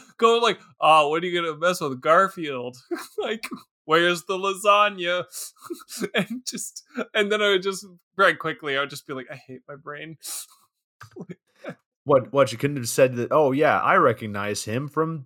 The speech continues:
Speaker 2: Spaceballs." <laughs>
Speaker 1: Yeah, exactly. You're like, "I couldn't, I couldn't have thought of all of the actual movies that the guy starred in." Nope.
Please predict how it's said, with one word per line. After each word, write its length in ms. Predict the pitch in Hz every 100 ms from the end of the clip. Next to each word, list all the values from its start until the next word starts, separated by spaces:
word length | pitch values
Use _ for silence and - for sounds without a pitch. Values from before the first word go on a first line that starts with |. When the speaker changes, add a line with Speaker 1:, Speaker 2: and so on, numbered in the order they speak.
| _
Speaker 2:
Spaceballs." 1200 | - - - 185 190 - 131 117 90 80 87 117 127 120 -
<laughs> 40 | _ _ _ _ _ _ _ _ _ 196 214
Speaker 1:
Yeah, 200 | 226 240
exactly. 500 | 226 196 214 208 196
You're 160 | 214 233
like, 160 | 220 202
"I 120 | 190
couldn't, 320 | - 254 196
I 100 | 170
couldn't 260 | 175 269 220
have 120 | 214 180 - -
thought 220 | 160 160
of 120 | 156 131 _ _ _
all 260 | - 180 220
of 120 | 202
the 140 | 185 180
actual 480 | 165 170 - 175 143
movies 380 | 127 127 143 -
that 200 | 151 -
the 60 |
guy 240 | 151 156 165
starred 380 | - 185 180 180
in." 220 | 202 185 _ _ _
Nope. 380 | 151 170 220